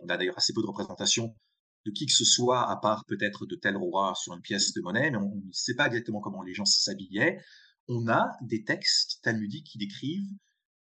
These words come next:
euh, par exemple, lorsqu'on parle de, des lois du Shabbat, de qu'est-ce qu'on peut, des choses qu'on a le droit de transporter dans le domaine public, on a des descriptions de vêtements, de femmes et d'hommes. On a dans certains passages des prophètes une description de, alors ça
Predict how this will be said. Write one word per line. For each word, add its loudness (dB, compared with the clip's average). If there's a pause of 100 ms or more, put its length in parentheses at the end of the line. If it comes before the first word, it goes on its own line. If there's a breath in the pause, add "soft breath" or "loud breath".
euh, -2
par 0
exemple, 0
lorsqu'on -6
parle -4
de, -4 (120)
des -4
lois 2
du 0
Shabbat, 6
de -4
qu'est-ce 2
qu'on -10
peut, -6
des 0
choses 4
qu'on -2
a 4
le 0
droit 2
de 2
transporter 0
dans -6
le -8
domaine -2
public, -2
on 0
a 4
des 0 (440 loud breath)
descriptions 2
de -4
vêtements, -2
de -10
femmes -6
et -4
d'hommes. 0 (380 soft breath)
On -2
a 4
dans 0
certains 2
passages 0
des -4
prophètes -2
une -8
description -4
de, -6
alors -14
ça 2